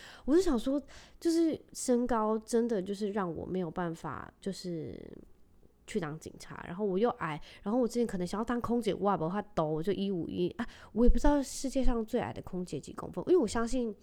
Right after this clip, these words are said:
呃，其他的那个什么国家好像就没有那么严重的事情。哦，我之前看过，在脸书看过一个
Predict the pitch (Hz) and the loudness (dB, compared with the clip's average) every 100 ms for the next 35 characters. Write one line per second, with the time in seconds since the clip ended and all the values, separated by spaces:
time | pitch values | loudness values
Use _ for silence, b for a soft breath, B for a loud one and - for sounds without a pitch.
0 | b b - 185 180 - - 196 - 208 | b b -8 -4 -4 -6 -6 -4 -4 -4
1 | 202 196 202 160 156 170 175 - - - | -4 -6 -6 -6 -6 -8 -10 -10 -14 -14
2 | B B B - 185 180 208 190 175 254 | B B B -4 -2 0 -4 -4 -6 -4
3 | 254 294 226 185 180 196 165 - - _ | -2 -2 -2 -2 -2 -4 -6 -8 -18 _
4 | _ _ _ _ - 175 185 220 190 196 | _ _ _ _ -6 -4 -2 -4 -4 -8
5 | - 285 B B B 196 190 311 277 247 | -8 -8 B B B -6 -2 0 0 0
6 | 254 247 247 240 196 160 190 202 220 214 | -2 -2 -2 -4 -6 -8 -10 -8 -6 -4
7 | 196 185 156 - | -4 -4 -6 -10